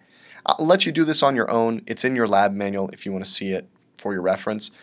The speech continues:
But the possible values of M here, the possible orders are zero,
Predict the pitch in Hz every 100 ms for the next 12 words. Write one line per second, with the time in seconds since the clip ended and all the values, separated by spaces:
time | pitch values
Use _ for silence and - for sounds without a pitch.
0 | - - 135 131 - 165 196 196 147 123
1 | 120 113 101 98 98 123 120 - 87 92
2 | - 120 - 113 - 110 110 101 95 92
3 | - 98 98 95 101 110 104 101 98